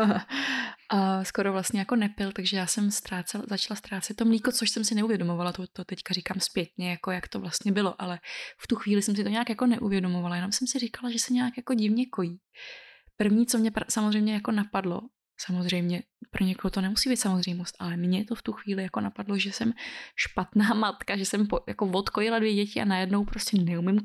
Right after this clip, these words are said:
kojit, to je přece nějaký jako divný. Ale,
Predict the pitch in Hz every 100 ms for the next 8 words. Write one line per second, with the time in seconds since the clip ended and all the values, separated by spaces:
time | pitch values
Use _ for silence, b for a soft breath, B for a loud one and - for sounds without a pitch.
0 | - - 170 208 262 - - 180 - 185
1 | 180 - 180 - 202 180 170 185 - _
2 | B B B B B B B B B B
3 | B - - 190 185 185 185